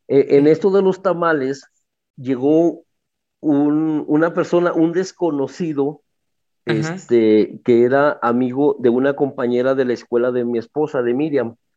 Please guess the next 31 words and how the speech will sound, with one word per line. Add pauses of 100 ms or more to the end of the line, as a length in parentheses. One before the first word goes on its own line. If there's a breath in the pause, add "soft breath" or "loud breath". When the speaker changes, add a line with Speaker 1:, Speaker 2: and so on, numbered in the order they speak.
(160)
Speaker 2:
Ajá.
Speaker 1:
Entonces,
eh, (320)
el,
el
señor
llega
y
nos
dice,
"Oiga, (100)
véndanme
tamales
para
yo
vender
en
mi
negocio". (640)
Él
tenía
una
frutería,
pero
dijo,
"Es
que
me
está
yendo
mal.